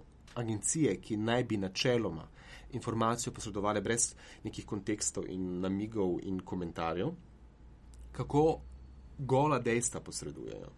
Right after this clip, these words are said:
To je zelo povedno. Potem imam pa na vsaki strani, eh, nekaj medijev, ki jih redno, eh, redno spremljam. Eh,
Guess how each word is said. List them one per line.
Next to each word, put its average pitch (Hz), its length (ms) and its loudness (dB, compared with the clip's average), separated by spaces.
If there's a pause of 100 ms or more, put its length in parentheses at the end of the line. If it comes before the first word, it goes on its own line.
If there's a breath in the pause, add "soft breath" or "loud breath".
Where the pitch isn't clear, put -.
(640)
To 151 160 2
je 143 280 4 (340)
zelo 120 540 6 (400)
povedno. 90 560 0 (1600 loud breath)
Potem 165 300 4
imam 147 140 8
pa 135 80 0
na 113 60 4
vsaki 117 280 0
strani, 92 360 0
eh, - 80 -4 (180)
nekaj 104 340 0
medijev, 104 380 2
ki - 160 -8
jih 95 200 -4
redno, 101 380 0 (120)
eh, 87 640 -6
redno 101 320 0
spremljam. 123 760 2
Eh, 104 40 -2